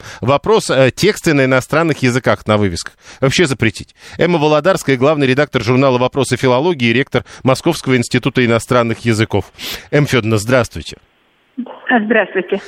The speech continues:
Speaker 1: Не первый этот разговор по поводу того, что надо все вывески иностранные запретить. Многие уже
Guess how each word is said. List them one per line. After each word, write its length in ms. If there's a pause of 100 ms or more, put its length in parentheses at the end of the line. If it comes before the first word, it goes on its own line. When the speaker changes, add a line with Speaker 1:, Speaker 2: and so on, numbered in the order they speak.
(120)
Speaker 1:
Не 160
первый 420
этот 200
разговор 540
по 160
поводу 320
того, 240
что 180
надо 200
все 200
вывески 580
иностранные 600 (240)
запретить. 680
Многие 440
уже 320